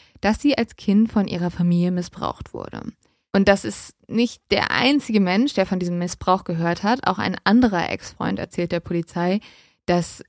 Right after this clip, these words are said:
Sherry gegenüber ihm mehrmals von Missbrauch gesprochen habe und am Ende sogar den Ex-Freund selber beschuldigt hat, diesen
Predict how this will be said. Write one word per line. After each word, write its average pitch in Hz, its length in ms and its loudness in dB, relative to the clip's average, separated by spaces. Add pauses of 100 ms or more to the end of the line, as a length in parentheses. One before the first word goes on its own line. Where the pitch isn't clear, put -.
(360)
Sherry 190 400 6
gegenüber 180 580 -2
ihm 220 400 4
mehrmals 202 580 2
von 175 200 -2
Missbrauch 165 480 -2
gesprochen 165 520 -6
habe 170 360 -2
und 175 260 -6
am 175 240 -4
Ende 190 380 4
sogar 170 220 2
den 165 380 -2
Ex-Freund 170 420 0
selber 170 500 6
beschuldigt 160 600 -2
hat, - 320 -8
diesen 151 420 -6